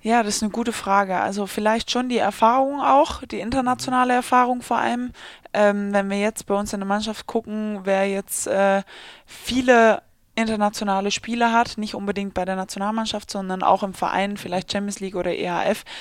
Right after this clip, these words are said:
Speaker 1: das sind leider nicht so viele.
Speaker 2: Mhm.
Speaker 1: Ähm, sind auch viele, die im Verein keine englische Wochen haben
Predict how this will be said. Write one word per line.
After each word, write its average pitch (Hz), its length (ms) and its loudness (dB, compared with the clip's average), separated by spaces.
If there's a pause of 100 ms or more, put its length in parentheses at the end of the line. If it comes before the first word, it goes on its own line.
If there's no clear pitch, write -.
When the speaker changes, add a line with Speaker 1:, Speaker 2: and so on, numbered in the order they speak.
(140)
Speaker 1:
das - 160 -8
sind 226 260 -2
leider 190 360 2
nicht 185 200 -4
so 170 200 -2
viele. - 400 -8
Speaker 2:
Mhm. - 480 -20
Speaker 1:
Ähm, 196 520 0
sind 220 220 -2
auch 185 160 4
viele, 214 320 -2
die 196 320 -4
im - 240 -10
Verein 208 400 0
keine 214 300 -2
englische 214 400 -2
Wochen 226 280 0
haben 226 300 2